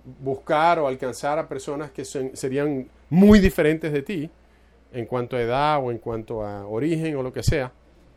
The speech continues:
Pero, eh, ¿te preocupas tú por tus, ah, suegros?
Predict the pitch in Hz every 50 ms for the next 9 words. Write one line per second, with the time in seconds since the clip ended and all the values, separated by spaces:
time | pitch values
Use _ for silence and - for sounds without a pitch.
0 | _ _ _ _ _ _ _ _ - 147 139 131 131 127 120 - _ _ _ _
1 | _ _ _ _ _ _ _ _ _ _ _ _ _ _ _ _ _ _ _ _
2 | - _ _ _ _ - 127 - - _ _ - - - - 131 - - 131 123
3 | 151 175 170 - - - - 220 220 233 226 214 - - _ _ _ _ - -
4 | - 151 - - 170 165 151 - - - - 160 151 143 143 143 - _ _ _
5 | _ - - - 214 240 262 214 156 117 110 - - - -